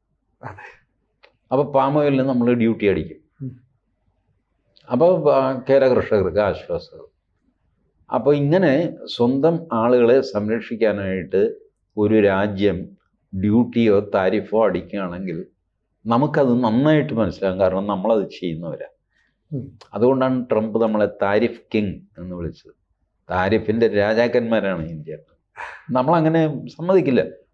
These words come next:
Speaker 2: വെറുതെ ഒരുത്തനും കൊണ്ടുവന്ന് വിൽക്കാൻ നമ്മൾ സമ്മതിക്കില്ല. അങ്ങനെയാണ് ഈ, ഇയാളുടെ ആ എലോൺ മസ്കിൻ്റെ കാറുണ്ടല്ലോ,
Speaker 1: ഉം. ടെസ്ല കാർ.
Speaker 2: ടെസ്ല. ടെസ്ല, ഉം, ഇവിടെ വരാഞ്ഞത് അതുകൊണ്ടല്ലേ, ഇപ്പൊ അതിന് ലൈസൻസ് കൊടുത്തു എന്ന് തോന്നുന്നു. ആദ്യം ഇതായിരുന്നു പ്രശ്നം,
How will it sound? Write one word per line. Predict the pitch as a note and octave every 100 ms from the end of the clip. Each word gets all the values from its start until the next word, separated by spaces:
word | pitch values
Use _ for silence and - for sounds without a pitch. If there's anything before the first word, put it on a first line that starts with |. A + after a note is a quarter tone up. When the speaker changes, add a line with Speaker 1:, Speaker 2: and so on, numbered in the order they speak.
| _
Speaker 2:
വെറുതെ | A#2+ B2+ C#3+
ഒരുത്തനും | C3 B2 B2
കൊണ്ടുവന്ന് | B2 A2+ A#2 A2+
വിൽക്കാൻ | G#2 F#2+ G#2+
നമ്മൾ | G2 F#2
സമ്മതിക്കില്ല. | - F#2+ E2 D2 C#2 - _ _ _ _ _ _ _ _ _ _ _ _
അങ്ങനെയാണ് | B2 D3+ D#3 D#3 D3+
ഈ, | D#3 C3+ C3+ C3 A#2+ A2+
ഇയാളുടെ | A2+ A2+ B2 A#2
ആ | A2 A2+ A2+ G2
എലോൺ | G2+ G#2+ B2 B2+
മസ്കിൻ്റെ | A#2+ - A2+ B2 -
കാറുണ്ടല്ലോ, | G2+ G2+ A#2 A#2 A2 A2+ G#2 - _ -
Speaker 1:
ഉം. | D#3 C#3 - _ -
ടെസ്ല | D#3+ - C#3+
കാർ. | B2 A2+ _ A#2+
Speaker 2:
ടെസ്ല. | A2+ - F#2 - - _ _ _ _ _ _ _ _ -
ടെസ്ല, | C3+ - D#3
ഉം, | D#3 D#3 C#3 D3+ D3+ C3
ഇവിടെ | C3 D3+
വരാഞ്ഞത് | C#3+ C3 C3+ C#3+ C3+
അതുകൊണ്ടല്ലേ, | A#2+ A2+ F2 F#2+
ഇപ്പൊ | F2+ - C3 G#2+
അതിന് | C3+ C3 C#3
ലൈസൻസ് | B2+ B2+ B2 B2 -
കൊടുത്തു | A#2 F#2+ G#2
എന്ന് | F#2+
തോന്നുന്നു. | D#2 - _ - - -
ആദ്യം | A#2+ C#3+ E3
ഇതായിരുന്നു | C#3 C#3 C#3 B2
പ്രശ്നം, | F#2 E2 -